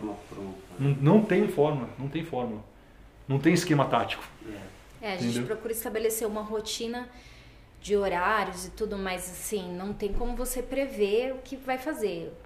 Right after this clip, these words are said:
Speaker 3: Amanhã a previsão é de ter um metro, aí chega um...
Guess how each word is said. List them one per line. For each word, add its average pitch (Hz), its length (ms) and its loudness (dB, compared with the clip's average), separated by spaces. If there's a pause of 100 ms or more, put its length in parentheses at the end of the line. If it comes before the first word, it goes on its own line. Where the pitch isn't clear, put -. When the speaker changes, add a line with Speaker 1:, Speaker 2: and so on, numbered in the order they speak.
(180)
Speaker 3:
Amanhã 196 420 -2
a 247 40 0
previsão 220 440 -2
é 233 80 -4
de - 120 -10
ter 226 120 -2
um 226 100 -4
metro, 226 520 -2
aí 220 280 0 (400)
chega 214 600 -2
um... 208 180 -4